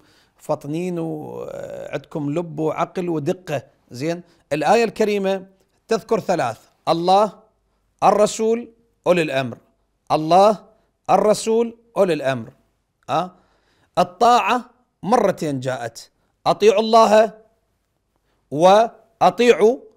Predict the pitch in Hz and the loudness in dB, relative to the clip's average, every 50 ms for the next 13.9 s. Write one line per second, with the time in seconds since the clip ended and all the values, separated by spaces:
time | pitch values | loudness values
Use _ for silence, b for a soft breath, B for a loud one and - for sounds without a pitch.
0 | _ _ _ - 165 214 233 208 220 220 - - 233 226 240 254 254 269 262 254 | _ _ _ 2 4 4 6 6 4 4 4 2 0 2 2 2 2 0 -2 -6
1 | - _ _ _ _ _ - 147 233 269 214 - - 262 254 226 240 240 240 226 | -12 _ _ _ _ _ 0 4 4 4 4 4 4 4 6 6 6 4 4 4
2 | 220 233 247 220 202 190 - - _ _ _ - 165 233 262 254 208 226 208 190 | 2 2 0 0 -2 -6 -10 -14 _ _ _ -4 -2 0 0 0 2 0 0 0
3 | 175 170 175 202 196 190 - 170 190 196 190 226 226 214 202 151 165 190 160 135 | 0 2 4 4 4 4 4 2 0 2 2 2 4 4 4 4 4 2 0 0
4 | - - _ _ _ _ - 170 185 180 170 170 156 156 165 147 123 123 - _ | -4 -10 _ _ _ _ 0 0 0 0 0 -2 -2 -4 -4 -4 -6 -10 -12 _
5 | _ _ _ _ _ b b b b b b 143 131 170 254 220 226 233 185 151 | _ _ _ _ _ b b b b b b -2 4 4 4 6 6 4 4 2
6 | - - - 233 262 269 226 247 254 - 254 214 196 208 196 - - 196 170 175 | 0 0 4 4 4 4 4 0 0 2 2 2 4 2 0 0 -2 0 2 2
7 | 196 214 240 254 240 - _ _ _ _ b b b b - 147 175 185 180 254 | 2 2 0 -4 -10 -14 _ _ _ _ b b b b 0 2 2 2 4 4
8 | 262 262 226 240 254 - 277 240 247 247 254 240 240 240 262 285 294 311 - - | 4 4 4 2 0 0 4 4 4 4 4 2 2 2 2 2 0 -2 -4 -8
9 | _ _ _ _ _ _ _ _ _ _ _ _ _ - 131 185 214 202 - - | _ _ _ _ _ _ _ _ _ _ _ _ _ 0 4 4 4 4 2 -2
10 | 156 135 123 113 - _ _ _ - - 175 175 254 254 247 202 220 214 202 190 | -6 -6 -6 -8 -10 _ _ _ -2 -2 0 2 4 4 4 4 4 2 2 4
11 | 165 143 117 127 117 110 - _ _ _ _ _ _ _ _ - 117 131 147 156 | 4 4 2 0 -4 -8 -10 _ _ _ _ _ _ _ _ -8 -6 -6 -6 -6
12 | 165 180 175 - 151 139 - - 147 165 165 143 127 120 120 _ _ _ _ _ | -8 -8 -8 -8 -8 -8 -8 -8 -10 -10 -10 -12 -14 -16 -20 _ _ _ _ _
13 | _ _ _ - 156 165 180 170 - 170 139 131 - 156 160 131 110 - | _ _ _ -6 -4 -4 -4 -4 -4 -6 -6 -4 -2 -2 -2 -4 -4 -10